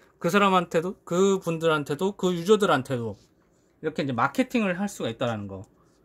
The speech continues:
그러니까 그분들한테도 이게 장르를 넓혀줄 수가 있다라는 거. 그런 점이 굉장히 좋잖아요, 이게. 그래서 저는 좀 이런 방식으로 좀 활용하면서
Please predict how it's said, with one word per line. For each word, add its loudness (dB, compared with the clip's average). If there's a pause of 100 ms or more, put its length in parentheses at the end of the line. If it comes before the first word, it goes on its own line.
(400)
그러니까 -8
그분들한테도 0
이게 -2
장르를 -2
넓혀줄 2
수가 -4
있다라는 -4
거. -12
그런 -4
점이 -4
굉장히 -6
좋잖아요, -8
이게. -10 (720)
그래서 0 (460)
저는 2
좀 0 (120)
이런 4
방식으로 2
좀 2 (1300)
활용하면서 4